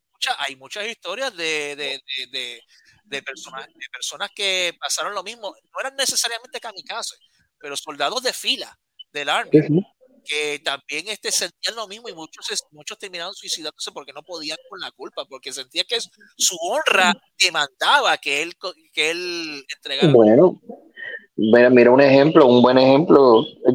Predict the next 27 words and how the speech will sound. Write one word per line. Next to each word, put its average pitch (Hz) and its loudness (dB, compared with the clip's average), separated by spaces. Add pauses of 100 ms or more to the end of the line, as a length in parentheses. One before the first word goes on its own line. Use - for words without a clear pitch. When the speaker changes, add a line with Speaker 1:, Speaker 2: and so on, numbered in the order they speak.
Speaker 2:
que 131 8
te 120 6
puedo 120 8
dar, 143 10
la 123 8
película 117 6
de 123 8
Rambo, 127 6
First 123 4
Blood. 131 6 (600)
Speaker 1:
Ujú. 147 -20 (800)
Speaker 2:
En 123 8
la 117 8
historia 120 6
original, 170 8
en 123 8
el 110 6
libro, 123 8 (320)
Speaker 1:
Ujú. 135 -20
Speaker 2:
en - 6
la 117 10
novela 117 8
original, 160 8
el 123 6
personaje 120 8
de 147 8
Rambo 151 8